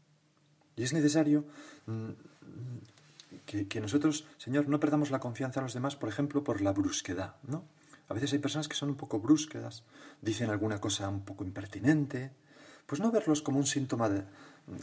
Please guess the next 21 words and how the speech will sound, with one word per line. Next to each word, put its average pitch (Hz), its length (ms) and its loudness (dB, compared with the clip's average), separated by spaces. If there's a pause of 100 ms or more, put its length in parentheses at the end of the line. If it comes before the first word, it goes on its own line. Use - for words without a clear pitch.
(120)
esas - 260 -4
cosas 117 300 -2
como 110 160 -4
un 113 80 -2
síntoma 110 380 -2
de 98 100 2
desafecto 98 720 0
personal 95 440 -2
hacia 95 220 -6
nosotros, 98 440 -8
¿no? 131 120 -2
Puntualizar, 110 840 0 (340)
matizar 101 420 0
esas 113 260 -4
cosas, 104 360 -2
comprender 104 420 -2
que 139 100 0
hay 127 40 0
momentos 117 380 0
de 107 100 2
debilidad, 92 720 -2